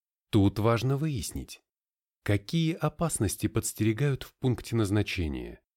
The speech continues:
Это можно посмотреть на сайте Centers for Disease Control and Prevention U S A в разделе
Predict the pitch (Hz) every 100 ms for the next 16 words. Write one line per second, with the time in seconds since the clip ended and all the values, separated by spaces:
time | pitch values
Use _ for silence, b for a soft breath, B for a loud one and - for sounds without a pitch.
0 | _ _ _ _ _ _ _ _ _ _
1 | _ _ - 92 - 82 80 82 - 87
2 | 98 98 147 131 117 - 139 127 - 117
3 | - _ _ _ _ _ - - 180 160
4 | 147 - - 127 113 - 113 98 - 104
5 | 98 95 139 131 - 117 98 - 95 101
6 | 110 - 101 95 92 85 - 131 131 -
7 | _ _ _ - 101 123 123 131 160 139